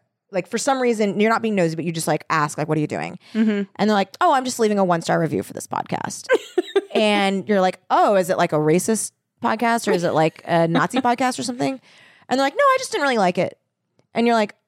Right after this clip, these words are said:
Speaker 1: "Oh."
Speaker 2: It's like, "I just wasn't interested in, like, the subject material, and, uh,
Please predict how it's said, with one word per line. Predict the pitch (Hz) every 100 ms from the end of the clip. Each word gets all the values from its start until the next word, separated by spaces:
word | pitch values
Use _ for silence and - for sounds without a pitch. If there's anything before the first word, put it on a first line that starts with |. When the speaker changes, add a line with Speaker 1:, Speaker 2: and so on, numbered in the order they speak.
| -
Speaker 1:
"Oh." | 392 320 190 123 87 - _ _ _ _ _
Speaker 2:
It's | 311
like, | 294
"I | 302
just | 320 349
wasn't | 339 320 311
interested | 226 233 240 233 233 226
in, | 220
like, | 202 202
the |
subject | 202 180 190 185
material, | 196 185 190 180 175 175 170 175 -
and, | 180 175 170
uh, | 170